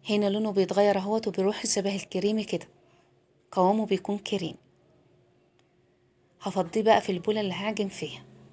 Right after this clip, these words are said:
الخليط ده اخد معايا اربع كوبايات دقيق، استخدمت تلاتة في الاول، وبعد كده احتاج مني تاني حطيت له. العجينة دي بتكون متماسكة كده. هنا العجين ما بياخدش عجن كتير عشان خاطر العجينة ما تكونش مطاطة معايا.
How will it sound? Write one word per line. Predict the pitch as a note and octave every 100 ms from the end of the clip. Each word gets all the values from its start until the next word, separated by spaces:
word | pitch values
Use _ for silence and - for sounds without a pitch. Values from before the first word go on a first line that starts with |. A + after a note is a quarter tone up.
| - - - _ _ _ _ _ - - -
الخليط | G3 - G3+ A3+
ده | G#3
اخد | A#3 A3 A3+
معايا | G3+ F3+ G#3+ A3+
اربع | A#3 A#3 -
كوبايات | - F3+ F#3 A3+
دقيق، | - G#3 E2+ - - - - - - - - - - - - - - -
استخدمت | - F3+ F3+ A#3 -
تلاتة | G3 G#3 A3
في | G#3+
الاول، | F#3+ A3+ B3+ A#3+
وبعد | F3+ G3 G3+
كده | G3 A3
احتاج | A3 - A3 G#3+
مني | G#3+ G#3+
تاني | A3 A#3+ C#4 C4+ _
حطيت | - G3 - F3
له. | E3+
العجينة | - F#3 F3+ A3
دي | A3
بتكون | A3+ A3+ G#3+
متماسكة | G#3+ G3+ G#3 - G#3+
كده. | F#3 - _ - _ _ _ _ _ _ _ _ _ - - - -
هنا | A#3
العجين | A3+ F3+ A#3 A3+
ما |
بياخدش | G3+ F3 A3+ -
عجن | F#3 G#3 G#3+
كتير | - - E3+ -
عشان | F3 G#3
خاطر | G3+ - A3+
العجينة | G3+ F3+ F3 A3
ما | G#3
تكونش | - A3 -
مطاطة | G#3+ F3+ - F#3+
معايا. | G#3 F3+ D#3